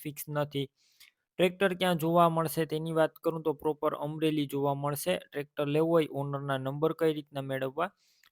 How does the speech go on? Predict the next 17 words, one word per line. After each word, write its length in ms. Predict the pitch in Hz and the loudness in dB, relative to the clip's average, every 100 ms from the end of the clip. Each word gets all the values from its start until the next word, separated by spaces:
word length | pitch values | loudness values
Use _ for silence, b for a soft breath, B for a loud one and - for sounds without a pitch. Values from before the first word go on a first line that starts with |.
| - | -6
YouTube 360 | 147 180 175 165 | -6 -2 0 0
ઉપર 200 | 160 147 | 2 2
વીડિયો 320 | 147 156 151 156 | 2 0 2 0
જોતા 260 | 170 165 | 2 4
હોય, 140 | 139 127 | 4 2
વીડિયો 260 | 131 143 139 | -2 -2 -2
નીચે 320 | 143 143 165 | -4 -4 -4
નંબર 320 | 160 156 151 | -4 -2 -2
મળશે. 320 | 147 143 156 143 | 0 -4 -4 -6
Facebook 460 | 135 135 - - - | -4 -8 -8 -18 0
પેજ 300 | 156 147 151 | 2 2 -2
ઉપર 180 | - 143 | -4 -2
વીડિયો 340 | 147 151 147 | -2 0 -2
જોતા 300 | 143 160 151 | 0 2 2
હોય 100 | 143 | 2
તો 80 | 139 | 0
વીડિયો 240 | 139 151 | -4 -6